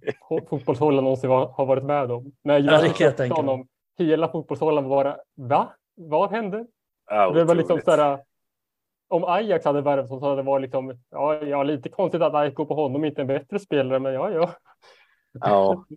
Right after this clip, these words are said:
Speaker 2: men
Speaker 3: Ja, det
Speaker 2: verkligen. Det var ju, United gjorde väldigt många såna värvningar där under en tid. Eh, jag tänker på Gabriel Obertan, var helt plötsligt
Speaker 3: Ja,
Speaker 2: från ingenstans
Speaker 3: herregud.
Speaker 2: också. Ja, det fanns jättemånga såna värvningar United gjorde där.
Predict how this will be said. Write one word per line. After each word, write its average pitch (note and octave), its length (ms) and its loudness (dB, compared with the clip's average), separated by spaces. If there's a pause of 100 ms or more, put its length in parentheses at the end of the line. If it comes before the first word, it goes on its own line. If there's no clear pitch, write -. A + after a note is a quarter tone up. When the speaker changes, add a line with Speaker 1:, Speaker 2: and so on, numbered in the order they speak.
(160)
Speaker 2:
men C#3 100 0
Speaker 3:
Ja, A#2+ 180 6
det B2+ 100 6
Speaker 2:
verkligen. B2+ 480 0
Det B2+ 120 4
var C#3 120 4
ju, C3+ 300 2
United C#3+ 300 -2
gjorde C3 460 0
väldigt C#3 300 0
många C#3 400 -4
såna C3 460 -2
värvningar B2 500 2
där C3 220 -6
under C3 220 0
en B2+ 140 -2
tid. B2 420 -4 (760)
Eh, C3+ 60 2 (240)
jag B2+ 380 -4
tänker C3 300 -2
på A#2+ 340 -2 (220)
Gabriel B2+ 420 0
Obertan, B2 840 -2
var A#2+ 120 -8
helt A2+ 140 -8
plötsligt G#2+ 280 -8
Speaker 3:
Ja, E2+ 60 -2
Speaker 2:
från B2 100 -6
ingenstans E2+ 220 2
Speaker 3:
herregud. E2+ 260 -6
Speaker 2:
också. C#3 240 -12 (320)
Ja, B2+ 100 -4
det C3 80 2
fanns C#3+ 320 -2
jättemånga C#3 460 -2
såna B2 300 -4
värvningar A#2 420 -4 (100)
United A#2 280 -10
gjorde B2 260 -10
där. B2 220 -8